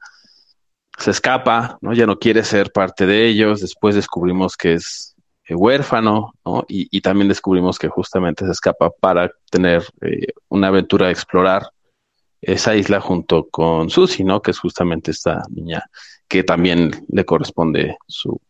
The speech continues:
su intención amorosa y empiezan a tener todo esto, pero los empiezan a perseguir y luego hay por ahí como cosas,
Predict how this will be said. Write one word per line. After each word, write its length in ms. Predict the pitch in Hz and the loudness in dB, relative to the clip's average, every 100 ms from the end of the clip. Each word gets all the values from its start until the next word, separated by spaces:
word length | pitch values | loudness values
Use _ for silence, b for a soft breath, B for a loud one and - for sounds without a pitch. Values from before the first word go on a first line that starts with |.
| - | -12
su 120 | - | -8
intención 380 | 90 147 110 104 | -2 0 2 4
amorosa 400 | 139 190 202 190 | 4 4 4 4
y 60 | |
empiezan 280 | 117 107 123 | 2 0 0
a 100 | 95 | 0
tener 200 | 92 104 | -2 -2
todo 180 | 113 127 | 2 2
esto, 200 | 123 113 | 2 0
pero 120 | 92 | 0
los 140 | 95 98 | 0 -2
empiezan 340 | 92 104 107 | -4 -2 0
a 60 | 98 | 0
perseguir 720 | 92 - 110 123 131 127 - B B B B | 0 0 2 4 4 2 -2 B B B B
y 80 | 92 | 0
luego 260 | 92 90 | 2 4
hay 100 | 92 | 4
por 180 | - 87 | 2 0
ahí 300 | 85 87 87 | 2 2 0
como 320 | - 85 78 - | -4 -4 -4 -2
cosas, 600 | 87 - 80 - - | -2 0 -2 -2 -14